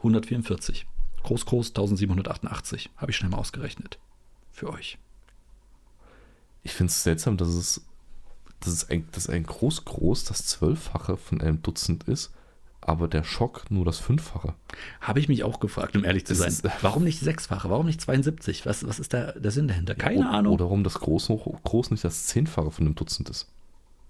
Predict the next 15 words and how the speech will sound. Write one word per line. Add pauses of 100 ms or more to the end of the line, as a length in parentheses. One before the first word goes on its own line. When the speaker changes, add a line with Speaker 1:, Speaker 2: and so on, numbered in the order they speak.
(120)
Speaker 1:
Hm. (140)
Naja,
weil's
ja
nicht
das
Dezimalsystem
ist,
auf
dem
das
Groß
beruht. (480)
Aber
dann